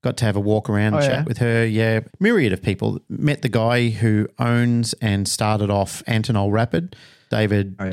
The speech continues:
Speaker 1: Ellsworth and his team. They're some of the most supportive people. They've been supporting Narelle and I, uh, on a conference that we're just about to do in Canberra next week. Really had a great chat with David.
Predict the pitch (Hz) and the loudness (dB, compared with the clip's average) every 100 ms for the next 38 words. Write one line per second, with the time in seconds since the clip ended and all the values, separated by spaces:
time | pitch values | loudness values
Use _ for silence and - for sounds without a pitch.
0 | 107 120 120 135 160 185 - - 113 104 | -2 -2 0 0 0 -2 -8 -8 -2 0
1 | 104 101 113 110 - 131 156 196 - _ | 0 0 0 -2 -2 0 2 0 -6 _
2 | _ 113 113 98 - 123 110 104 107 104 | _ 0 0 0 -2 0 0 2 0 0
3 | - - 107 104 - 107 110 101 104 - | -2 -2 0 0 -2 -2 0 0 -2 -2
4 | 107 104 101 101 - - 110 113 107 101 | -2 0 0 -2 -4 -8 -4 -2 0 0
5 | 101 104 98 98 98 101 92 - 120 110 | 0 0 0 0 0 0 -4 -8 -6 -4
6 | - 107 104 113 107 113 - - 101 104 | -2 -2 -2 -2 0 -2 -2 -2 -2 -2
7 | - 101 104 107 101 98 107 110 98 95 | -2 -4 -4 0 0 0 0 0 -2 -2
8 | - - 98 - _ _ _ - 127 143 | -6 -6 -6 -12 _ _ _ -6 0 2
9 | 147 110 110 98 95 113 113 110 - - | 2 2 0 -2 -4 -2 0 -2 -4 -4
10 | 107 113 98 107 107 107 107 107 | -4 -2 -2 0 0 0 0 -2